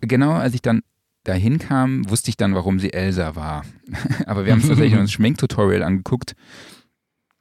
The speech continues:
Speaker 1: Sie dann so geschminkt und heute Morgen ist sie tatsächlich wieder im gleichen,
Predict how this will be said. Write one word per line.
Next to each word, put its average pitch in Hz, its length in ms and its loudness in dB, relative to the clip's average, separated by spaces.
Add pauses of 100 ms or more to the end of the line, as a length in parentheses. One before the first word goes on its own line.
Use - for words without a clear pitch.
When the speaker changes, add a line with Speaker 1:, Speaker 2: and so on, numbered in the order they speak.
(300)
Speaker 1:
Sie - 120 -6
dann 98 180 2
so 92 100 2
geschminkt 101 440 2
und 90 100 2
heute 87 140 2
Morgen 95 220 4
ist 95 100 -2
sie 101 60 -6
tatsächlich 92 360 -4
wieder 98 180 2
im 90 120 2
gleichen, 90 680 2